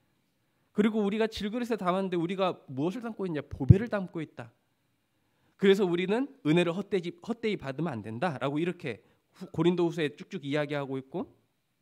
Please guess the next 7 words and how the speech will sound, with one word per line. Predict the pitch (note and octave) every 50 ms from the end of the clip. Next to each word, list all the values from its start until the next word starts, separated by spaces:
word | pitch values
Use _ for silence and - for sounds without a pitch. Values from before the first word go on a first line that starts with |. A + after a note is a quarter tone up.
| _ _ _ _ _ _ _ _ _ _ _ _ _ _ _ _ _ _ _ _ -
고린도후서 | - G3+ A3 B3+ B3 A3+ B3 A3+ A3 A3+
사 | G#3+ - A3+ F#3+
장에 | A3 A3 G#3+ G3+
보면 | E3 D#3 D3 E3 F3 D3 A2+ A#2 - _ _ _ _ _
우리가 | C3+ E3 F3+ G3+ G3+ G3
낙심하지 | E3+ D3 D3 - - - G#3 G3 G3 F#3 F#3+
아니하노니 | E3+ C3+ C3+ C#3+ D#3 F3 E3+ E3 D#3+ D#3+ D#3 E3+ A3 D4